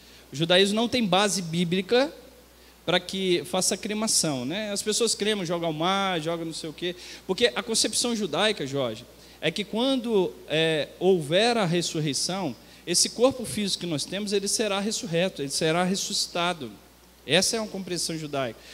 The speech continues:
Ezequiel, pa-, capítulo trinta e sete, fala sobre isso, profetiza sobre isso, né? Então, assim, o conceito judaico é que eles aguardam a ressurreição no Mashiach. No Mashiach, a ressurreição dos mortos. Nós falamos aqui. Quer ver? Bota, não, não tá ali no slide,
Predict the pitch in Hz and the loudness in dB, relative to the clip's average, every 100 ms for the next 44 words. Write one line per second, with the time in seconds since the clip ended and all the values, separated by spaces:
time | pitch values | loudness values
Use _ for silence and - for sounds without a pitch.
0 | - 156 190 196 190 196 196 190 - 175 | -6 0 2 2 2 0 -2 -6 -6 -4
1 | 185 180 180 180 - 180 - 190 190 214 | -4 -6 -6 -2 -2 -2 -4 -4 -2 -4
2 | 240 233 240 - 135 170 202 196 220 233 | -4 -4 -4 -6 -6 -2 0 0 0 -4
3 | 190 170 156 139 110 - 123 165 254 - | -4 -6 -6 -6 -6 -10 -6 -6 -6 -10
4 | - - - - - 226 226 220 - 185 | -20 -20 -20 -10 -2 2 2 0 -4 -4
5 | 220 185 247 254 220 220 175 226 226 214 | 0 2 2 2 -2 0 2 2 0 0
6 | 208 196 214 185 196 262 240 240 196 196 | 0 2 0 2 2 2 2 0 0 0
7 | - 185 165 - 214 233 233 262 - 240 | 0 0 0 0 0 0 0 0 0 2
8 | 233 120 - - - - - - - - | 2 0 -6 -20 -20 -20 -20 -20 -20 -20
9 | - 185 233 311 277 - 233 233 160 180 | -10 4 6 6 4 0 0 0 0 0
10 | 208 202 185 208 254 262 240 247 - - | 0 0 0 -4 -6 -4 0 0 -2 -10
11 | - 170 262 262 277 277 277 269 269 - | -4 0 0 0 0 0 0 -2 -4 -6
12 | - - - - - 160 214 240 214 240 | -18 -20 -20 -20 -16 -2 2 4 2 2
13 | 247 175 127 170 202 185 185 208 208 220 | 2 2 0 -4 -4 -4 0 0 2 0
14 | 220 185 190 208 | 0 0 0 0